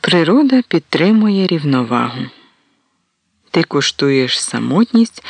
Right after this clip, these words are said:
у якій я проплавав більшу частину свого життя. І я тобі скажу, нічого в цьому немає страшного. Коли нам не вистачило щастя,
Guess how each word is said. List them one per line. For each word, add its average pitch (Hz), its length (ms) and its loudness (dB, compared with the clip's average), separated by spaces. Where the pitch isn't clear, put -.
у 196 120 2
якій 202 580 0
я 180 160 -2
проплавав 160 880 -2
більшу 180 540 -4
частину 170 680 -4
свого 123 360 -10
життя. 127 540 -8
І 208 140 4
я 285 160 -2
тобі 151 260 -2
скажу, 123 540 -2
нічого 269 640 2
в 208 60 -2
цьому 226 520 2
немає 151 600 -2
страшного. 117 920 -4
Коли 170 300 2
нам 165 360 0
не 151 140 0
вистачило 120 760 -2
щастя, - 800 -2